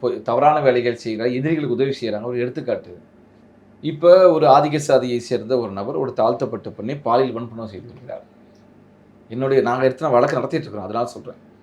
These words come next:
அதுல சம்பந்தப்பட்ட அந்த குற்றவாளி கிட்ட லட்சக்கணக்கில் பணம் வாங்கிட்டு அந்த இன்ஸ்பெக்டர் ஏமாத்துறாரு.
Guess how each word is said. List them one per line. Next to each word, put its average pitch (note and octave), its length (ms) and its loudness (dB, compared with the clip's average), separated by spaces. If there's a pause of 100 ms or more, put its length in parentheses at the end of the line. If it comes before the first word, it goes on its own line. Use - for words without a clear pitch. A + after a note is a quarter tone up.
(340)
அதுல F#3 300 6
சம்பந்தப்பட்ட E3 640 2
அந்த D3 120 0
குற்றவாளி D3 460 2
கிட்ட A#2+ 200 0
லட்சக்கணக்கில் B2+ 600 -2
பணம் B2 320 -4
வாங்கிட்டு A2 240 -4
அந்த E3 120 -4
இன்ஸ்பெக்டர் B2 440 -10
ஏமாத்துறாரு. G2+ 520 -10